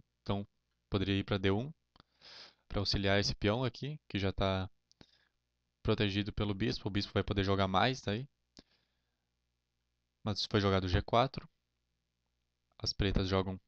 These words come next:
bispo D um, D quatro. Torre B, D um. Outro lance que complica a posição do Carlsen.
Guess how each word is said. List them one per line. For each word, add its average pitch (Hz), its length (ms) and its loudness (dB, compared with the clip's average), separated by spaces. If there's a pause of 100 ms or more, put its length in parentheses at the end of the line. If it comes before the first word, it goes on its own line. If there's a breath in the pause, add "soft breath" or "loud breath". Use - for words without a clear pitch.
bispo 110 360 -4
D 98 120 4
um, 135 240 -2 (220)
D 101 120 6
quatro. - 460 2 (3750)
Torre 120 240 4
B, 104 200 4
D 101 140 2
um. 127 220 -2 (1800)
Outro 110 300 2
lance 101 380 2 (280)
que - 100 -12
complica 110 460 0
a 110 40 2
posição 101 340 2
do 98 100 -4
Carlsen. 131 440 0